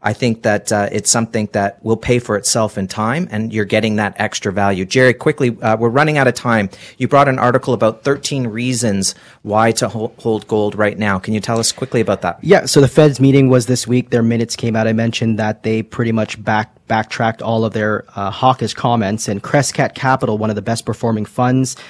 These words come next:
Speaker 2: they ba-, basically summed up the current macro dilemma, uh, uh, with, with, uh, one of their papers, a report called A Tale of Two Destructive Outcomes. But they summarize in saying, "Well, today's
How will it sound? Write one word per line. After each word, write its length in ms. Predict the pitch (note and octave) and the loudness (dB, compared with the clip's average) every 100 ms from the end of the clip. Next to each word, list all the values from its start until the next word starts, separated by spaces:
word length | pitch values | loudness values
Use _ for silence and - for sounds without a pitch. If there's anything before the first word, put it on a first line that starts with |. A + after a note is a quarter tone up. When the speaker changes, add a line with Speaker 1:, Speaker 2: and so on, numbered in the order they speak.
| - - - | -20 -20 -12
Speaker 2:
they 100 | A#2+ | -4
ba-, 320 | E3+ F3 F3+ | 0 2 2
basically 400 | G#3 G3+ G3+ D3+ | 0 0 -2 -2
summed 400 | - D3+ D3 C3+ | 0 0 2 0
up 120 | C3 | -4
the 60 | C3 | -8
current 320 | - B2+ A#2 | -4 -4 -2
macro 360 | A#2 A#2 B2 | -6 -6 -6
dilemma, 500 | A2 A2+ A2+ A2+ A2 _ - - - | -6 -4 -4 -4 -6 _ -20 -20 -14
uh, 460 | G2 G2+ G#2 G#2+ - _ _ - | -10 -8 -8 -10 -14 _ _ -12
uh, 200 | A2 A#2+ | -12 -8
with, 360 | A#2 A2 - | -10 -10 -12
with, 280 | G#2+ A2 - | -10 -10 -10
uh, 120 | G#2+ | -8
one 160 | G#2+ A2 | -6 -6
of 40 | |
their 120 | G#2+ G#2+ | -6 -6
papers, 600 | B2+ B2+ B2 A#2 A#2 G2+ | -6 -4 -4 -4 -6 -10
a 120 | A2 | -8
report 400 | A2 - A#2+ G#2 | -8 -4 -4 -2
called 280 | A#2+ A2+ - | 0 2 0
A 60 | G#2 | -8
Tale 340 | - A#2+ A2 | -4 -2 -2
of 100 | - | -4
Two 180 | - B2 | -6 -6
Destructive 520 | A2 - A2+ - G#2+ - | -6 -6 -8 -8 -14 -8
Outcomes. 580 | B2 C3 - F#2+ F2+ - - - - - | -6 -6 -6 -8 -8 -14 -18 -20 -18 -6
But 160 | C3 - | -4 -2
they 440 | C3 B2+ B2 B2 - | -2 0 -2 -6 -12
summarize 640 | B2+ - E3+ D#3+ C3 B2 | -6 0 2 4 2 2
in 80 | A2+ | -2
saying, 300 | A#2+ B2 A#2 | -4 -4 -4
"Well, 160 | A#2+ A#2 | -4 -6
today's 460 | - C3+ E3+ D#3 | -6 0 2 2